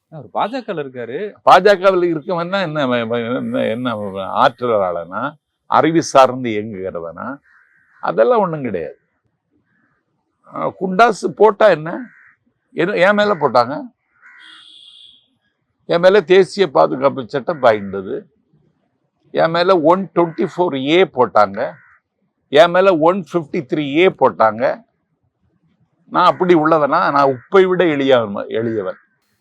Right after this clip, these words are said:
Speaker 1: அப்ப பாஜக பார்வையில நீங்களும் ரவுடியா?
Speaker 2: அவன் அப்படிதான் என்னை ரவுடின்னு தான் சொல்லுவான். அதனால அதிகாரத்தில் இருப்பவர்கள், அஹ், ஆகாதவர்கள் என்று கருதுபவர்கள் மீது போடுகிற வழக்கை வைத்து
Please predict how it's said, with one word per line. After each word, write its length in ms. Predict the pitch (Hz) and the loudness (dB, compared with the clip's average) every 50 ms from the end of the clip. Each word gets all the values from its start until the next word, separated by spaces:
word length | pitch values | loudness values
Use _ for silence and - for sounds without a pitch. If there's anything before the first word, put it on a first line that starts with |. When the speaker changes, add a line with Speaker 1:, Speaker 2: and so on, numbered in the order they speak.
| _ _ _ | _ _ _
Speaker 1:
அப்ப 120 | _ 117 120 107 | _ -14 -8 -4
பாஜக 460 | 117 123 147 156 185 180 156 175 175 160 - | -2 -2 -2 -2 -6 -8 -6 -6 -6 -4 -4
பார்வையில 340 | 170 185 196 196 208 226 | -4 -2 -2 -2 -4 -4
நீங்களும் 340 | 208 185 180 190 190 185 165 143 | -6 -8 -12 -14 -12 -10 -8 -8
ரவுடியா? 320 | 147 151 147 131 139 165 165 - _ _ _ _ _ _ _ - | -8 -8 -10 -10 -12 -12 -14 -18 _ _ _ _ _ _ _ 2
Speaker 2:
அவன் 220 | - 185 214 226 | 6 6 8 8
அப்படிதான் 340 | 202 156 214 208 226 269 294 | 8 6 6 6 6 6 6
என்னை 260 | 233 226 208 214 226 | 4 2 2 2 4
ரவுடின்னு 440 | 220 196 190 185 180 175 170 170 170 | 4 6 6 6 6 4 2 0 0
தான் 140 | 175 190 180 | -2 -2 -2
சொல்லுவான். 520 | 151 131 113 113 107 104 117 135 180 - _ _ _ _ _ _ _ _ _ _ _ _ _ _ | 0 -2 -2 -2 -2 -4 -4 -6 -8 -12 _ _ _ _ _ _ _ _ _ _ _ _ _ _
அதனால 260 | - - 180 214 240 285 262 226 180 160 151 127 113 107 - - | -12 -6 -2 2 4 4 6 6 6 6 6 4 2 2 -2 -6
அதிகாரத்தில் 840 | - - 107 110 131 151 175 185 190 196 196 170 - - 196 185 185 | -4 -4 -2 -2 0 4 6 8 8 8 6 2 0 -2 -2 0 2
இருப்பவர்கள், 920 | 165 170 170 175 160 - - 175 160 165 160 156 139 175 190 220 - - _ _ _ _ _ _ _ _ _ _ _ | 0 2 2 0 -2 -2 -4 -2 0 0 0 0 -2 -4 -4 -4 -6 -8 _ _ _ _ _ _ _ _ _ _ _
அஹ், 500 | - 170 170 165 165 160 165 156 151 147 123 - - - - | -10 -8 -6 -6 -6 -6 -4 -4 -4 -6 -6 -10 -8 0 4
ஆகாதவர்கள் 720 | 151 147 175 175 156 170 185 180 160 170 170 156 156 156 151 | 6 8 8 8 8 8 6 8 6 4 0 0 0 0 -2
என்று 180 | 147 143 147 | -2 -2 -4
கருதுபவர்கள் 640 | 127 - 151 151 160 156 165 151 151 147 131 139 135 | -2 0 0 0 0 -2 -4 -4 -4 -6 -6 -6 -8
மீது 260 | 135 147 160 175 175 | -10 -10 -8 -8 -8
போடுகிற 400 | 143 - 156 156 156 147 147 139 | -4 -4 -2 -2 -2 -2 -2 -2
வழக்கை 400 | 135 131 135 147 151 - - 160 | 2 2 2 2 0 -2 -4 -6
வைத்து 420 | 143 135 127 101 - 180 196 202 | -6 -6 -8 -8 -8 -10 -10 -10